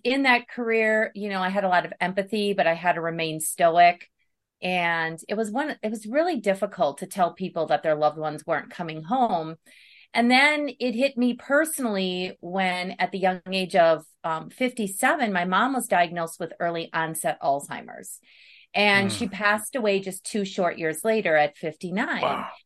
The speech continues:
Speaker 1: And it was in that moment that I thought to myself, "Okay, again, all these examples of not knowing if tomorrow will come. And so I better, you know, make my decisions." And I decided in that moment that I was no longer going to wait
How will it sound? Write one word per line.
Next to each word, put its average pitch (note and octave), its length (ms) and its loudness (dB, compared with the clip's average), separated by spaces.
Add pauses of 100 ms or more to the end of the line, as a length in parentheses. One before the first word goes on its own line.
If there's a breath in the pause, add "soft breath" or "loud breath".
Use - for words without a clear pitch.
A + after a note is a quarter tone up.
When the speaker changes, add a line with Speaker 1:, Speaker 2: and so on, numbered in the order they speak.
(440)
Speaker 1:
And B3+ 400 4
it C#4+ 60 6
was D4 140 2
in C#4+ 100 2
that B3+ 220 4
moment A#3+ 520 0
that G#3 180 4
I G3 120 4
thought F#3+ 260 -2
to G#3 100 -10
myself, F#3 540 2 (100)
"Okay, G3+ 540 0 (180)
again, F#3+ 520 2 (400)
all C4+ 440 6
these A#3+ 540 -4
examples G3+ 800 2
of E3+ 300 0
not F3+ 580 0 (300)
knowing F#3+ 580 0
if F3 180 -2
tomorrow F3 420 4
will E3+ 220 2
come. F3+ 480 -2 (480 loud breath)
And G#3 280 0
so G3 480 6
I F#3 100 2
better, G#3 600 4
you G3+ 160 -6
know, F#3 140 -2
make G3+ 280 -2
my G3+ 300 4
decisions." F3+ 600 -4
And G#3+ 120 2
I D#4 100 2
decided A#3+ 460 2
in G3 140 0
that F#3 200 0
moment F#3 300 -2
that E3+ 100 2
I E3+ 60 4
was E3+ 160 -6
no F#3 140 -2
longer F3+ 320 -2
going E3+ 300 -4
to F3+ 120 -12
wait F3+ 500 -2